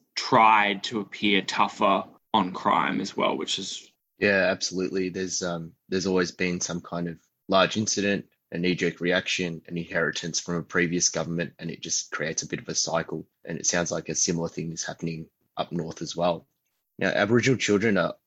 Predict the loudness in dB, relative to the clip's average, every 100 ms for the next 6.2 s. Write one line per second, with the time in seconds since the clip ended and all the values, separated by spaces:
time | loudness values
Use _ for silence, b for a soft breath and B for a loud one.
0 | _ -4 -2 -2 0 0 0 -2 0 0
1 | 0 0 0 -4 -4 -4 -2 -2 -4 -4
2 | -2 -2 -6 -6 -6 -4 -4 -4 -6 -4
3 | -2 -2 -4 -6 -2 -2 2 4 2 2
4 | -4 -6 -6 -4 -4 -8 _ -2 0 0
5 | -2 -4 -8 -8 -8 -8 _ _ _ -6
6 | -4